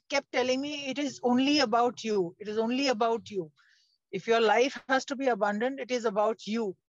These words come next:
You know, it is about your mind. It is about how you deal with it, how you let go of things.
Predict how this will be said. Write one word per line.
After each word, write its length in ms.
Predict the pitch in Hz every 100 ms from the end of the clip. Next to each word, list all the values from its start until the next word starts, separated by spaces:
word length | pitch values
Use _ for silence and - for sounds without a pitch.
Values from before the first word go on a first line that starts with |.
| _
You 120 | 190
know, 80 | 190
it 180 | 214 196
is 100 | 208
about 300 | 208 214 214
your 280 | 196 208 233
mind. 420 | 220 214 220 233
It 120 | 202
is 100 | 202
about 360 | 202 202 208 190 - -
how 180 | 196 214
you 380 | 185 214 233 214
deal 220 | 220 214
with 180 | 220 214
it, 180 | 214 214
how 240 | 196 190
you 260 | 190 208 233
let 260 | 220 190
go 260 | 185 208 214
of 100 | 196
things. 380 | - 190 214